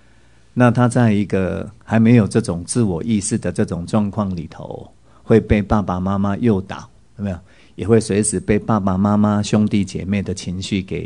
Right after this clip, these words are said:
影响，然后他们的思想观念给影响。那在我们这个世间的这个个体意识的形成过程当中，都怎么样？你根本都形成一款很强的自我，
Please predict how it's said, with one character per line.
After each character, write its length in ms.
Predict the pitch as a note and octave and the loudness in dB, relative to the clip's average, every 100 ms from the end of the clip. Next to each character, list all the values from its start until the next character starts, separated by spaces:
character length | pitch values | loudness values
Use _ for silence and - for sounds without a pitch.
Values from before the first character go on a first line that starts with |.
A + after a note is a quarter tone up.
| - | -10
影 280 | E2+ F2 G#2 | -8 -4 -4
响， 300 | - - - - _ _ _ - | -4 -8 -12 -20 _ _ _ -6
然 100 | G2+ | -4
后 60 | |
他 140 | G2+ G#2 | 0 0
们 100 | F#2 | 0
的 100 | F2+ | -2
思 180 | G#2+ | -2
想 220 | G#2 F2 F2+ | -2 -4 -4
观 200 | F#2+ G2+ | -4 -2
念 180 | F#2+ | -2
给 140 | E2+ E2 | -4 -8
影 300 | D#2+ E2+ F#2+ | -8 -8 -8
响。 200 | - - - - - _ | -10 -16 -18 -20 -20 _
那 100 | D3 | 0
在 160 | C#3+ E3+ | 4 4
我 60 | |
们 160 | G#2 F#2+ | 4 2
这 120 | A2 | 0
个 120 | A2 G2+ | 0 0
世 340 | - - A#2 | 0 0 0
间 380 | - B2 A#2 A2+ | 0 0 2 2
的 160 | G2 - | -2 -2
这 180 | - A2 | 0 0
个 320 | - F#2+ F#2 - _ _ - | 0 -4 -4 -12 _ _ 2
个 160 | D3 | 4
体 160 | A2+ F2 | 4 0
意 200 | A#2+ A#2 | 2 2
识 140 | A2 | 2
的 140 | G2+ G2 | 0 0
形 280 | - G2 A#2 | 0 0 2
成 240 | F2+ F2 | 0 -2
过 200 | A#2 G#2 | 0 0
程 240 | - F2 | -2 -6
当 220 | G2 F#2+ G2+ | -4 -4 -4
中， 200 | G2 G2 | -6 -2
都 100 | A2 | -2
怎 160 | G2 | 0
么 60 | G2+ | -2
样？ 120 | F#2+ - - _ _ _ _ _ _ _ | -2 -6 -20 _ _ _ _ _ _ _
你 100 | - | -4
根 140 | A2+ D3 | 2 4
本 120 | B2 | 6
都 120 | B2 | 6
形 220 | A2+ G#2 F#2+ | 4 2 0
成 180 | F#2+ | 0
一 20 | G2+ | 2
款 180 | A2 | 0
很 200 | A2 F#2+ | 0 -2
强 160 | E2+ E2 | -2 -4
的 80 | F2+ | -6
自 120 | - | -8
我， 340 | E2 F#2 F2+ | -4 -4 -4